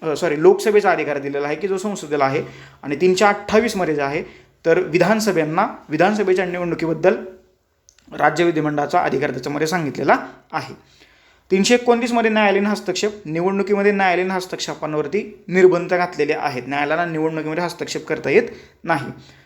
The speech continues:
आणि तीनशे एकोणतीस जे आहे तर ते कलम रद्द केले. हे कलम जे होतं तर ते पंतप्रधान आणि सभापतींशी संबंधित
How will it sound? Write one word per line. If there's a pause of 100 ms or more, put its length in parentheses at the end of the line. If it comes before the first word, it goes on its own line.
(160)
आणि
तीनशे
एकोणतीस
जे
आहे
तर
ते
कलम
रद्द
केले. (300)
हे
कलम
जे
होतं
तर
ते
पंतप्रधान
आणि
सभापतींशी
संबंधित